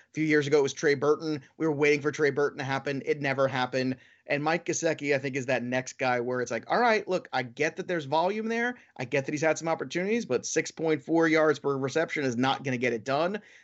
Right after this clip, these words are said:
This is a make or break year because just like Burton a couple years ago,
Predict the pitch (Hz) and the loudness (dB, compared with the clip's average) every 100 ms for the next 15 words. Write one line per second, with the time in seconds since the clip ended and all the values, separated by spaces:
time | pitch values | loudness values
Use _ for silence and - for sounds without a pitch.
0 | _ 135 143 170 170 165 151 156 139 190 | _ -8 -2 2 2 2 4 4 4 2
1 | 156 139 127 139 135 131 127 147 135 202 | 2 2 0 0 0 -2 0 0 2 2
2 | 185 156 175 175 185 226 170 147 147 147 | 2 0 -2 0 2 2 2 2 2 2